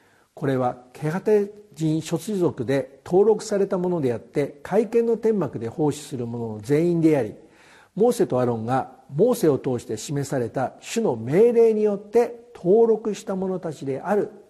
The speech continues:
と書かれています。このようにケハテ族で三十歳以上五十歳までの会見の天幕での奉仕の務めに就くことのできる者を数えると、合計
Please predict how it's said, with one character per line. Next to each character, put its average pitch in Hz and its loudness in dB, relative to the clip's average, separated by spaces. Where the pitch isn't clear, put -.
と 196 -10
書 143 -14
か 143 -6
れ 117 -4
て 107 -10
い 101 -12
ま 101 -14
す。 - -20
こ 190 0
の 247 4
よ 269 4
う 226 6
に 117 -2
ケ - -6
ハ 208 -4
テ 247 2
族 180 0
で 127 -2
三 190 -4
十 214 0
歳 202 0
以 151 4
上 117 -2
五 120 0
十 214 -2
歳 143 -4
ま 113 -6
で 104 -10
の 120 -6
会 208 0
見 233 2
の 226 4
天 220 2
幕 123 -2
で 113 -2
の 104 -8
奉 202 4
仕 - -2
の 113 -6
務 151 -4
め 143 -2
に 117 -6
就 - -14
く 202 -4
こ 160 -4
と 131 -2
の 117 -4
で 117 -6
き 147 -4
る 127 0
者 113 -6
を 98 -8
数 131 -2
え 170 4
る 135 0
と、 - -18
合 180 4
計 175 0